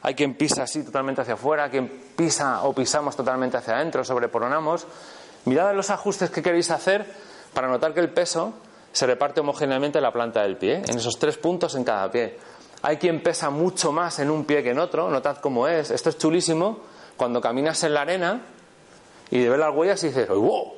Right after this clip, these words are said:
Si hundo más de un lado que otro", porque vamos desequilibrados. Y eso os imagináis en qué se traduce luego, ¿no? Problemas en las rodillas, en la cadera, sobre todo en la espalda. Entonces,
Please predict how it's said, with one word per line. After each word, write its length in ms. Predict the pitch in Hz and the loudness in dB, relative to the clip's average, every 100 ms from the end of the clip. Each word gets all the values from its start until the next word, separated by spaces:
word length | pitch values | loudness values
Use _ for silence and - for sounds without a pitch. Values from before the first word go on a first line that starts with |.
| - - | -18 -6
Si 160 | - | 0
hundo 260 | 135 170 190 | 2 4 4
más 200 | 185 170 | 2 2
de 60 | 160 | 2
un 100 | 147 | 2
lado 240 | 135 117 | 2 2
que 120 | 110 | 2
otro", 300 | 160 139 101 - - | 2 0 -4 -6 -4
porque 220 | 120 123 | -2 0
vamos 180 | 156 196 | 0 0
desequilibrados. 800 | 180 151 127 113 135 170 - - - - - | -2 -2 2 2 2 0 -4 -14 -20 -20 -6
Y 140 | - 135 | 0 2
eso 120 | 147 | 2
os 80 | 170 | 0
imagináis 520 | 160 135 135 135 151 | 0 0 -2 0 0
en 100 | 170 | 0
qué 80 | 147 | 0
se 120 | 151 | 0
traduce 380 | 131 127 127 120 | 0 0 0 0
luego, 300 | 151 180 117 | 2 2 0
¿no? 200 | 151 226 - - - - - - - - | -2 -6 -12 -20 -20 -20 -20 -20 -20 -8
Problemas 480 | - 113 131 156 156 | 0 2 2 0 0
en 140 | 151 131 | 0 2
las 200 | 123 101 | 0 0
rodillas, 440 | 101 143 156 135 | 0 2 2 2
en 80 | 127 | 0
la 100 | 123 | 0
cadera, 380 | 107 139 156 139 | 2 2 2 0
sobre 240 | 131 117 | 0 0
todo 200 | 117 156 | 2 2
en 60 | 127 | 0
la 80 | |
espalda. 560 | 110 - 151 156 143 180 - - - - | -2 -2 -2 0 -2 -4 -12 -20 -20 -4
Entonces, 360 | 131 175 - | 0 2 0